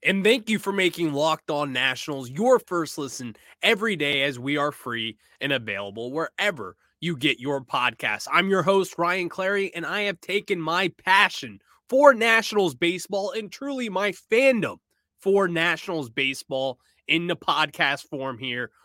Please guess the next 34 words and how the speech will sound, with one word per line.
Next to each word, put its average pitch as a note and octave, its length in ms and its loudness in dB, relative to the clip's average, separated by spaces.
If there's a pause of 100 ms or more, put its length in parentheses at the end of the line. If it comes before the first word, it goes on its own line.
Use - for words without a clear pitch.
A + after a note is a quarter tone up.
(160)
with F3 240 2 (100)
the F#3+ 160 -4
Locked C#3 460 -2
On C3+ 260 -2
Podcast A#2 720 -6
Network, A2+ 420 -10 (280)
where B2 140 -4
you C#3 360 -6
get C3 280 -2 (300)
your C#3+ 360 -2
team A2+ 460 -10 (340)
every B2 480 0 (200)
single A#2 640 -6 (380)
day. D3+ 360 2
And A#2 200 -8
that D3+ 180 0
is C3 160 -8
the B2+ 200 -6
beauty G3+ 680 -4 (320)
of B2+ 180 -4
the A2+ 140 -6
Locked B2 480 4
On C#3+ 240 4
Podcast C3 680 -2
Network, C3 440 -8
where A#2 160 -8
we F#3+ 320 2
get F#3+ 300 2
to G3 100 -10
talk D3+ 380 2 (480)
about C3+ 380 0
the F#3 60 -2
Nationals G#2+ 680 0 (240)
five B2+ 560 4